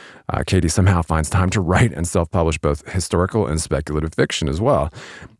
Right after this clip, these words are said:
In part two of this file, Katie and I discuss her love of Scrivener for taking notes, organizing, and outlining her books,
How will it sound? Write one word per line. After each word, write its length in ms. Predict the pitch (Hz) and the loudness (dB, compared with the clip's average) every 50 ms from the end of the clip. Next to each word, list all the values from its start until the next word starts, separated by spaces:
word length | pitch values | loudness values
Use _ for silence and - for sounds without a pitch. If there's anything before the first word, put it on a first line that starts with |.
| _ _ | _ _
In 220 | - 90 90 85 76 | -2 0 0 2 0
part 300 | - - 117 - - - | 2 2 2 2 0 -2
two 180 | - 170 175 | -2 0 0
of 100 | 175 143 | 0 2
this 200 | 120 120 104 - | 2 0 0 0
file, 500 | - - - 143 98 82 90 110 120 - _ _ _ _ _ _ _ _ | 0 -2 0 2 2 0 0 -2 -4 -8 _ _ _ _ _ _ _ _
Katie 320 | - 110 90 92 98 98 | -2 0 2 2 2 0
and 180 | - 87 85 80 | 0 0 0 2
I 120 | 76 78 | 2 2
discuss 680 | 82 92 92 - - - 80 69 69 92 135 - - - | 0 0 -2 -4 -2 -2 0 0 0 0 -2 -4 -6 -4
her 140 | - 95 87 | -2 0 2
love 240 | 78 82 87 87 101 | 2 2 2 2 0
of 100 | 95 - | -4 -6
Scrivener 480 | - - - 104 95 104 92 78 73 | -4 -2 0 0 2 2 2 0 0
for 140 | - 82 76 | -2 -6 -4
taking 320 | - 101 90 - 82 76 | -2 -2 -2 0 0 0
notes, 360 | 76 78 85 101 131 - - - - - | 2 2 2 2 0 -2 -8 -10 -4 -2
organizing, 560 | 78 76 85 82 76 76 78 76 78 78 76 | 0 2 2 2 2 2 2 2 2 0 0
and 100 | 73 58 | 0 -2
outlining 440 | 65 69 67 - 76 73 76 73 71 | -2 -2 -2 -2 -2 0 0 -2 -4
her 180 | - 82 76 65 | -4 -4 -4 -4
books, 560 | - - 78 92 120 - - - - - | -2 -2 0 0 0 -2 -4 -8 -10 -10